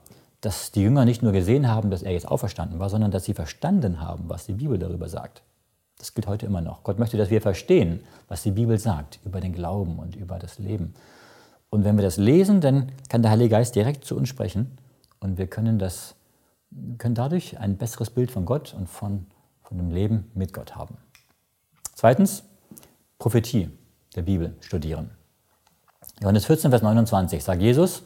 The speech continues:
"Und jetzt habe ich es euch gesagt, ehe es geschieht, damit ihr glaubt, wenn es nun geschehen wird."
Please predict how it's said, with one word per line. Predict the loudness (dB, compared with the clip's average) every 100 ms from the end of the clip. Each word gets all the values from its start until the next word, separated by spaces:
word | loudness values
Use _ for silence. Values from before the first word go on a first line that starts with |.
| -20 -20 -20 -20 -4
"Und | 4
jetzt | 6 8
habe | 8 6
ich |
es | 8
euch | 6
gesagt, | 6 8 8 8 8
ehe | 10 10 10
es | 8 6
geschieht, | 2 6 4 8
damit | 8 10
ihr | 8
glaubt, | 8 10 10 8
wenn | 6
es | 6 6
nun | 8
geschehen | 8 8 8 8
wird." | 8 8 4 -6